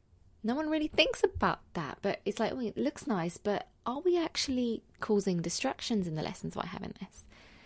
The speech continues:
So clutter can be anything, not just mess. It can be lots of beautiful things that are really tidy but are still everywhere <laughs> so that you can't actually focus. Anytime you've got too much stuff around you,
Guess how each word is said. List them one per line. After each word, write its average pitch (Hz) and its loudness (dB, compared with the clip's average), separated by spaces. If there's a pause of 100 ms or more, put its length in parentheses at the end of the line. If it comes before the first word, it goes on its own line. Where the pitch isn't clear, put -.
(180)
So 285 6 (420)
clutter 370 6
can 320 4
be 240 4
anything, 247 2
not 254 8
just - 4
mess. 240 4
It - -2
can 294 2
be 233 8
lots 220 8
of 180 2
beautiful 277 10
things 180 6 (240)
that 170 10
are 180 8
really 233 10
tidy 214 6
but - -2
are 190 -2
still 190 0 (340)
everywhere 220 10 (120)
<laughs> - -14
so - 4
that - 2
you 220 6
can't - -4
actually - -4
focus. - 2 (540)
Anytime 277 4
you've 175 0
got - -4
too 233 2
much 240 2
stuff - 2
around 170 4
you, 175 2